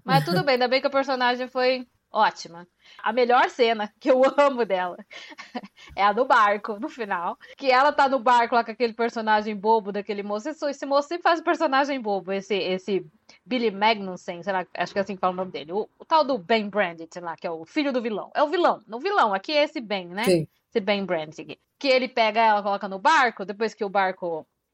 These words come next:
Speaker 1: tal, é, é, ela
Speaker 2: Claro.
Speaker 1: tava primeiro num barco, né? Depois que aquele barco lá que ela sai dali, ela, ele pega, ela põe na lancha.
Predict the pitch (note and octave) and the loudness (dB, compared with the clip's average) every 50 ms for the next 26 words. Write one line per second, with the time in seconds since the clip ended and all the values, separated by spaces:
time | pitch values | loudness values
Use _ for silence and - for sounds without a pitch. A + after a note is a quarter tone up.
0 | _ _ - A#3+ A#3 A#3 A3 G3+ F3+ F3 F#3 - - F3 F3 F3 - - - - | _ _ 0 2 4 4 4 2 2 0 -2 -4 -4 -8 -10 -10 -12 -18 -18 -16
1 | F#3 F#3 _ _ A3+ _ _ _ _ - - - C#4+ D#4+ D#4+ E4+ F4+ F4 F4+ F4 | -16 -16 _ _ -20 _ _ _ _ -6 -2 0 4 6 6 6 6 4 2 0
2 | D#4 D4 E4 E4+ E4+ D4+ D4+ C4+ B3 A3 F#3+ C3 D#3 E3+ - G#3+ A#3 C#4+ D4 B3+ | 0 2 2 2 2 2 0 0 0 0 0 0 0 -6 -6 -4 0 0 2 2
3 | B3+ D4+ D4+ D4+ D4 B3+ - C4+ B3+ A3+ F#3 G3 G#3+ G#3 G3+ G3+ G3 - G3+ F#3+ | 2 0 0 0 -2 -2 -2 -2 -2 -2 0 2 4 4 4 2 0 -2 -4 -2
4 | F#3+ F#3 - G#3 F#3 F#3 F#3 - - G3 F3+ F3+ F#3 A3+ A#3+ C4 C#4+ D#4 D#4+ D4+ | -2 -2 -2 -4 -4 -6 -6 -6 -6 -4 -4 -2 -2 -2 -2 -2 0 0 0 0
5 | C4+ A#3+ C4 B3+ B3+ A#3+ - B3 A#3+ A#3+ A3+ A#3+ A#3+ A#3 C4+ C4+ C#4 C4+ A#3+ A3 | 2 2 0 0 -2 -4 0 0 0 0 0 -2 -2 0 0 0 2 2 2 2
6 | A3 G#3 F#3+ D#3 - - - - | 0 -2 -4 -8 -16 -16 -18 -18